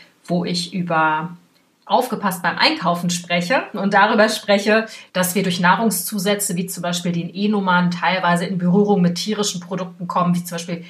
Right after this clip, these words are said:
Schweineborsten im Brot, super eklig, obwohl wir halt versuchen, hundert Prozent vegan zu leben. Aber davon möchte ich gar nicht sprechen. Ich möchte dich heute erstmal auf eine ganz persönliche Reise mitnehmen. Und zwar möchte ich dir sagen,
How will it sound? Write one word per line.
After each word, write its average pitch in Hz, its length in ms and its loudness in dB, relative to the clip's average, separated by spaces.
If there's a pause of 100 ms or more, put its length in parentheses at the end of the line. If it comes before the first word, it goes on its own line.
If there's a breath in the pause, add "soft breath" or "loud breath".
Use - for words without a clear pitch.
Schweineborsten 180 1040 0
im 170 160 -2
Brot, 220 480 0 (100)
super 185 400 -4
eklig, 214 440 -2 (600 loud breath)
obwohl 208 420 4
wir 208 140 2
halt 185 140 0
versuchen, 165 640 -6
hundert 170 280 0
Prozent 165 440 -10
vegan 180 360 4
zu - 160 -4
leben. 156 280 -8
Aber 139 160 -6
davon 226 180 -2
möchte 285 220 -4
ich - 80 -10
gar 247 120 0
nicht 247 140 -4
sprechen. 170 320 -4
Ich 160 120 -12
möchte 180 220 -10
dich - 200 -10
heute 311 180 2
erstmal 226 300 -2
auf - 100 -8
eine 175 140 -6
ganz 202 180 -4
persönliche 226 560 -2
Reise 214 260 4
mitnehmen. 202 380 0
Und 190 80 -6
zwar 180 180 -4
möchte 170 280 -4
ich - 160 -12
dir 226 160 -4
sagen, 185 420 0